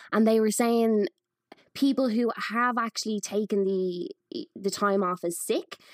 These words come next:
like, I don't know if these people are getting paid sick pay. That's probably the reason why a lot of them are still attending work, even though they have symptoms. And then they were saying that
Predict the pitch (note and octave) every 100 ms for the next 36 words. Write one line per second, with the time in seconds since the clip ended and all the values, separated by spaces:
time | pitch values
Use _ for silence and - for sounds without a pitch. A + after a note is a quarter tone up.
0 | - - G#3 G3+ G3+ G3 F#3 - F#3+ G3
1 | F3+ F3 E3+ D#3 E3+ - F#3 A3 - C4+
2 | - B3+ B3+ B3+ A3 G#3 - F#3 F#3 F3+
3 | F3+ E3+ - F#3 F3 E3+ F3+ G3 F#3+ F#3+
4 | F3+ F3+ E3+ F3+ F3 E3+ F3 - F3 F3
5 | F#3 G#3+ A3 A3+ A#3 A3 G#3 F#3 E3+ E3
6 | G3 A3+ A#3 A#3 A3+ A#3 A3+ - - -
7 | - - B3 C4+ C#4+ C#4+ C#4+ D4 C#4+ B3+